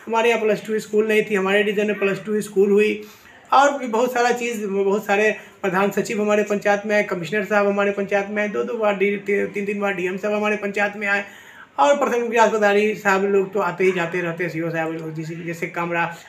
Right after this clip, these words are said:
आवश्यकता अनुसार वो लोग तो आते ही रहते हैं। तो हमने ऐसा काम किया और कहीं ना कहीं देश में अपने पंचायत का नाम किया है,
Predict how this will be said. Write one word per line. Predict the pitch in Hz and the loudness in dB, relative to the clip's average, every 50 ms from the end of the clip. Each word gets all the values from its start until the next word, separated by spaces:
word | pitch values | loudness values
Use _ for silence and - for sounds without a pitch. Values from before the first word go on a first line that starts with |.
| - | -6
आवश्यकता | 190 190 190 185 185 175 - 190 180 | -2 -2 -2 -2 -4 -4 -2 -2 -2
अनुसार | 180 180 165 185 180 | -2 -2 -2 -2 0
वो | 180 | 2
लोग | 180 202 190 - | 2 2 0 0
तो | 220 202 | 0 -2
आते | 175 156 170 170 | 0 0 -2 -2
ही | 165 | -2
रहते | 160 156 151 156 156 | -2 -4 -4 -6 -8
हैं। | 147 147 156 - - - - - _ _ - | -10 -10 -12 -14 -16 -20 -20 -20 _ _ -2
तो | 277 | 0
हमने | 269 254 262 269 269 | 0 2 2 2 2
ऐसा | 247 208 233 254 247 | 2 2 2 0 -2
काम | - 208 190 190 185 | -2 -2 -2 -2 -2
किया | 165 202 208 208 226 254 254 - - - - _ _ _ _ _ - | 0 2 2 2 2 2 0 -6 -16 -20 -20 _ _ _ _ _ -2
और | 196 226 247 254 254 - | 0 0 0 0 -4 -6
कहीं | - 220 247 285 | -6 -6 -4 -2
ना | 277 277 | -2 -2
कहीं | - - 202 220 254 269 277 208 147 151 | -2 -2 -4 -4 -4 -6 -8 -10 -6 0
देश | 170 202 247 269 262 269 - | 2 4 4 4 2 0 -2
में | 254 240 | -4 -2
अपने | 220 214 - 214 | -2 -2 -2 -4
पंचायत | - - 185 180 - 185 180 180 175 | -4 -4 -6 -6 -2 -2 -2 -2 -4
का | - 180 | -4 -6
नाम | 175 170 170 170 165 | -4 -4 -4 -4 -6
किया | 156 160 180 175 170 | -6 -4 -4 -4 -4
है, | 175 202 | -4 -6